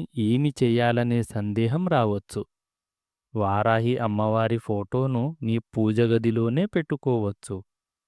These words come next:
లేదా మీ దగ్గరలో ఉన్న ఏదైనా నదిలో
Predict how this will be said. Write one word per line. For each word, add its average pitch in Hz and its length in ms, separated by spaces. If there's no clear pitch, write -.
లేదా 101 480
మీ 117 180
దగ్గరలో 117 640
ఉన్న 139 300
ఏదైనా 123 560
నదిలో 131 420